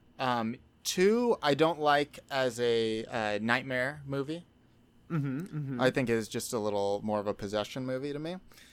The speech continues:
Speaker 1: Um,
Speaker 2: For sure.
Speaker 1: but I think out-, looking at it outside of that, it's really fun. Uh, number one, I, I love, but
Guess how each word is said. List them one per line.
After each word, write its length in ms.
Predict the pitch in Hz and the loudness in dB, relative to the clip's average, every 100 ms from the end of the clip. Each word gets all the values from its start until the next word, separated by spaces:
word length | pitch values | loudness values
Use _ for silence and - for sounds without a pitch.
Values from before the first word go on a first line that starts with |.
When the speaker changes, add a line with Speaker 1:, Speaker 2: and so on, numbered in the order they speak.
| - - | -20 0
Speaker 1:
Um, 280 | 135 127 113 | 6 6 8
Speaker 2:
For 100 | 165 | 4
sure. 340 | - 123 107 | 4 4 6
Speaker 1:
but 100 | 147 | 8
I 100 | 135 | 8
think 280 | 127 147 131 - | 6 4 2 4
out-, 200 | 123 131 | 2 4
looking 280 | 131 135 120 | 2 4 2
at 60 | |
it 100 | 110 | 2
outside 440 | 104 104 - 95 101 | 2 0 2 2 2
of 80 | 110 | 2
that, 280 | 113 120 - | 2 2 0
it's 200 | 117 - | -6 -2
really 240 | 110 110 | 0 0
fun. 400 | 107 127 117 127 - _ _ | -2 -4 -4 -8 -14 _ _
Uh, 160 | 127 131 | 2 4
number 340 | 135 143 135 | 6 4 4
one, 600 | 127 131 135 135 135 135 - - _ _ _ - | 4 4 2 2 -2 -8 -14 -20 _ _ _ 0
I, 180 | 135 113 - - - | 0 0 -8 -12 2
I 120 | 135 | 4
love, 400 | 131 131 139 127 | 8 8 6 4
but 200 | 120 110 | 2 2